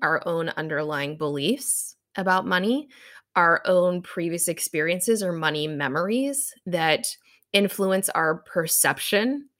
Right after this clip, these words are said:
of money, like how much we think we should make and how much we think we should save and all those little details.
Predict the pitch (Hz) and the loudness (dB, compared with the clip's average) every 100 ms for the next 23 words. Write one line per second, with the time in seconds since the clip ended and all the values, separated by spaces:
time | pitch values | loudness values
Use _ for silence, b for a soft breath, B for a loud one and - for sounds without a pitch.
0 | - 214 208 196 226 220 - - 139 135 | 2 2 4 2 4 2 0 -4 -4 -4
1 | 165 180 196 190 208 - 254 349 277 - | -4 -6 -4 -4 -4 -2 -2 -2 -4 -4
2 | 113 - 139 139 160 196 190 214 208 220 | -10 -10 -10 -8 -6 -6 -2 -2 0 0
3 | 240 233 269 233 165 165 147 - 170 165 | -2 0 2 4 4 4 0 2 2 4
4 | 151 147 - B B B 202 185 170 220 | 2 0 -6 B B B 4 6 6 4
5 | 269 269 139 - 170 | 2 2 2 2 -2